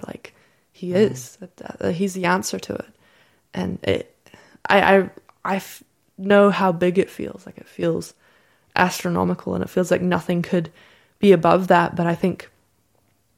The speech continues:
Speaker 1: I think that was a testimony for me who,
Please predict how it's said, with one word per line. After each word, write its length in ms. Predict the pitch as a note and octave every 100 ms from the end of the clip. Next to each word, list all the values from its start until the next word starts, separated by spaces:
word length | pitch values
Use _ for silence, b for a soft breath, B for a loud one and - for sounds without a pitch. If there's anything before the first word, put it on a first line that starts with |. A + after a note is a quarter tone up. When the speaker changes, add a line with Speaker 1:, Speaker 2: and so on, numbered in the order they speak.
| _ _ _ _ _ _ _ _ _ _ _ _ b b b b b b _ _ _ _ _ _ _ _ _ -
Speaker 1:
I 80 | F3+
think 180 | G3
that 120 | F#3+ F#3
was 100 | F3+
a 60 |
testimony 640 | - F#3+ - F#3+ F3 E3+ F3
for 140 | -
me 200 | F#3 F#3+
who, 160 | F3